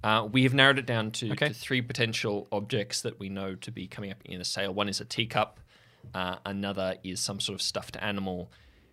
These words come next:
Speaker 1: Uh, and the third is a set of cufflinks. Now, we're gonna do our best to pin down exactly which one it is and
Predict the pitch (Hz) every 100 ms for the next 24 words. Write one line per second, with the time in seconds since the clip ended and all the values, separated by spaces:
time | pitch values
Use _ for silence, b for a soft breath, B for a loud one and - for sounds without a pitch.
0 | b - 95 92 101 95 92 - - 107
1 | - 110 107 101 92 - 92 92 87 -
2 | - - - - 107 - 87 87 82 -
3 | - - - - 82 80 - - - -
4 | 107 98 95 120 131 127 120 110 98 104
5 | - - 113 95 92 - 117 101 95 101
6 | 95 107 95 95 - - 98 95 - 95
7 | 90 98 - - - 98 104 117 123 120